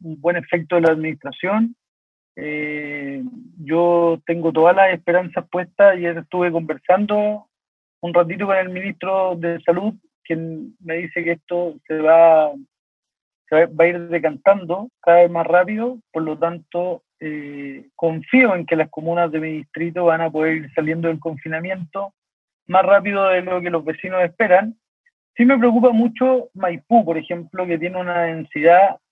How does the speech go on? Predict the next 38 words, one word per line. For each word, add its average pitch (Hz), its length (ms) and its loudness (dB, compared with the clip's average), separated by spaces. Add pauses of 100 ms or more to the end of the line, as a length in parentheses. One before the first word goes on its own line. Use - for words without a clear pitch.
(680)
poblacional 170 640 -2
muy 254 280 4
grande 214 440 2 (580)
y 180 100 -14
probablemente 202 880 0
sea 196 240 2
de 185 100 -4
las 180 200 -2
comunas 185 600 -4
que 180 100 -6
hay 170 80 -6
que 180 100 -8
tratar 170 340 0
con 170 140 -10
más 170 200 0
cuidado. 190 460 4 (420)
Tanto, 165 680 -2
y 170 380 -8
eso 190 240 -2
es 196 60 0
un 202 160 -4
poco 196 200 -2
lo 190 120 -2
que 180 80 0
hablaba 180 300 6
con 180 120 -4
el 170 120 -8
ministro, 208 420 -4
tanto 165 280 -6
Maipú, 185 680 -4
Puente 156 420 0
Alto, 175 460 4
La 151 140 -4
Florida, 202 600 -4 (180)
comunas 196 400 -2
bastante 214 560 -4
densas, 226 600 2
Santiago, 190 840 2